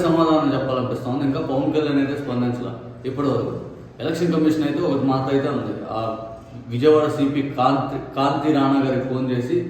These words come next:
రేపటిలోకి దీనిపైన నివేదిక కావాలి, పూర్తి స్థాయిలో దీని మీద విచారణ జరగాలి, ఏం జరిగిందో పూర్తిగా మీరు వాస్తవాలు తెలియజేయండి, ఐదని ఎన్నికల కమిషన్ కాంతి రాణా గారికి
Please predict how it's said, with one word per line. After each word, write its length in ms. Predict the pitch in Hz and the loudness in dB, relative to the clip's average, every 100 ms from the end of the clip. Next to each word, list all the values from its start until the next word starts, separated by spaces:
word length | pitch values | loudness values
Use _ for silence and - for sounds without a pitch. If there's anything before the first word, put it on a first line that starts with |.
| - - - - - | -8 -14 -16 -16 -6
రేపటిలోకి 540 | 120 135 135 139 143 139 123 | 0 2 2 2 2 2 2
దీనిపైన 340 | 123 120 123 127 | 0 0 0 0
నివేదిక 360 | 127 135 131 - | 4 4 4 2
కావాలి, 320 | 120 120 120 - - - - - - - - - - | 0 0 0 -2 -4 -10 -16 -18 -20 -20 -20 -20 -12
పూర్తి 320 | - 151 151 151 | -2 -2 0 -2
స్థాయిలో 360 | 156 151 143 143 | -2 -2 0 0
దీని 140 | 123 123 | 0 0
మీద 120 | 131 123 | 0 0
విచారణ 320 | 120 135 131 127 | -2 0 2 2
జరగాలి, 400 | 117 117 120 117 - - - - - - - - - 120 | 0 0 0 0 -2 -6 -12 -16 -20 -20 -20 -20 -10 0
ఏం 100 | 135 143 | 2 4
జరిగిందో 340 | 139 139 143 139 120 - | 6 6 6 4 0 0
పూర్తిగా 300 | 139 135 135 131 | 0 2 2 2
మీరు 100 | 117 113 | 2 0
వాస్తవాలు 380 | 127 147 139 135 | 0 0 2 2
తెలియజేయండి, 580 | 127 123 123 120 113 135 - - 117 | 2 0 0 0 0 -2 -4 -4 2
ఐదని 320 | 135 139 151 - - - - - - - - | 4 4 4 2 0 -4 -8 -12 -16 -18 -4
ఎన్నికల 260 | 127 143 147 139 | 0 2 2 4
కమిషన్ 360 | 135 131 131 123 - - - - - - - | 4 4 0 -4 -8 -12 -16 -18 -20 -20 -8
కాంతి 280 | 120 135 143 135 | -2 0 2 2
రాణా 180 | 131 127 | 0 0
గారికి 300 | 127 120 120 | 0 -2 -2